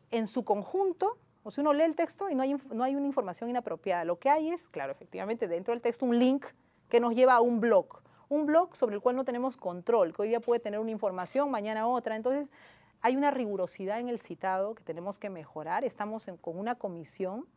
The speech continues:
eh, trabajando, una comisión de diversos actores, de, con representación de la iglesia, de académicos en general,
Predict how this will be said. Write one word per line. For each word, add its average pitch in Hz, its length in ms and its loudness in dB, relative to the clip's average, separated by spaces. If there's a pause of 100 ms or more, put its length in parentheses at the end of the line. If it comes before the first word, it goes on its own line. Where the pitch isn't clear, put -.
(260)
eh, 160 200 -14
trabajando, 208 720 -8 (120)
una 190 120 -10
comisión 185 920 -10 (140)
de 170 100 -14 (140)
diversos 247 440 2
actores, 202 480 2
de, 165 220 -6
con 147 480 -20
representación 170 420 -10
de 190 80 -2
la 180 80 -4
iglesia, 196 840 4 (320)
de 185 100 0
académicos 190 800 2
en 165 80 -10
general, 180 400 -4